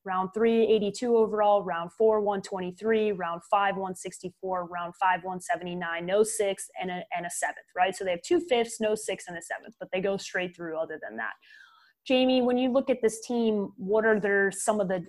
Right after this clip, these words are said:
some of the things you think they need to really address in the draft, and can that help kind of elevate the, the kind of bad grade that they have right now when you're looking at the team?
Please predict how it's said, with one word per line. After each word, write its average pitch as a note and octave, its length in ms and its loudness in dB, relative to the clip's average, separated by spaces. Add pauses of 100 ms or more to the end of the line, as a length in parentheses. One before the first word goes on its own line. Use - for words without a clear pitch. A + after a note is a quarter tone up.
(180)
some G#3+ 240 -4
of F#3+ 60 -2
the F#3 80 -4
things F#3 280 -4
you F3 80 -8
think F3+ 260 -8 (120)
they F3 100 -4
need E3+ 180 -6
to E3 100 -12
really E3 300 -4
address E3+ 420 -6
in E3+ 80 -10
the E3 80 -10
draft, E3 400 -2
and F3 120 -8
can F3 200 -8
that E3+ 200 -6
help F3+ 320 -2
kind F3 120 -4
of D#3+ 80 -8 (200)
elevate F#3 640 0
the, E3+ 280 -4 (240)
the F3+ 180 -4
kind F3+ 260 -4
of E3 100 -8 (300)
bad F#3+ 340 4
grade F3+ 400 -2
that F3 100 -10
they F3 60 -4
have E3 300 -2
right D#3 180 -6
now D#3 360 -4
when F3 140 -10
you're E3 140 -8
looking E3 240 -8
at D#3 140 -6
the - 80 -14
team? - 280 -14